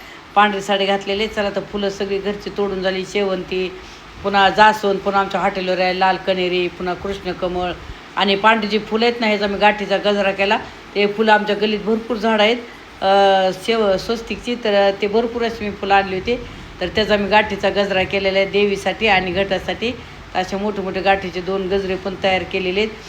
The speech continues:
आणि, अ, घटस्थापनेसाठी माती, तर इकडं वावरी म्हणतात ना, तर वावरी पण मी शेतातून आमच्या हॉटेलच्या पाठीमागून, अ, आणली होती. तर आज, अ, नाही का, दररोज पाऊस आहे, पण आज सकाळपासून थोडीशी उघाड दिली होती पावसानं, पाऊस नव्हता, आभाळ विजा कडकडू लागल्या,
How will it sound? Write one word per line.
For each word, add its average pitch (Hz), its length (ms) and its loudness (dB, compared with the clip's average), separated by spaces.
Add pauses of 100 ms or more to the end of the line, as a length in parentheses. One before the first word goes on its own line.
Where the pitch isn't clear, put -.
(240)
आणि, 196 540 2
अ, 190 180 2
घटस्थापनेसाठी 202 840 -2
माती, 202 440 2
तर 190 80 -2
इकडं 190 260 -2
वावरी 202 340 6
म्हणतात 208 360 0
ना, 220 120 -2 (400)
तर 190 100 -2
वावरी 208 300 6
पण 208 160 -2
मी 208 160 0
शेतातून 202 480 0
आमच्या 190 240 0
हॉटेलच्या 190 380 -4
पाठीमागून, 185 600 -2 (440)
अ, - 40 -2
आणली 190 400 4
होती. 214 260 0
तर 220 60 2
आज, 208 280 8
अ, 214 160 2
नाही 226 160 2
का, 233 120 4
दररोज 233 300 2
पाऊस 226 380 0
आहे, 233 140 2 (360)
पण 208 100 2
आज 214 200 6
सकाळपासून 226 560 0
थोडीशी 220 300 0
उघाड 220 320 2
दिली 220 200 0
होती 214 200 0
पावसानं, 208 520 0 (440)
पाऊस 208 260 2
नव्हता, 214 320 2
आभाळ 220 500 6
विजा 220 300 0
कडकडू 233 360 -2
लागल्या, 220 360 0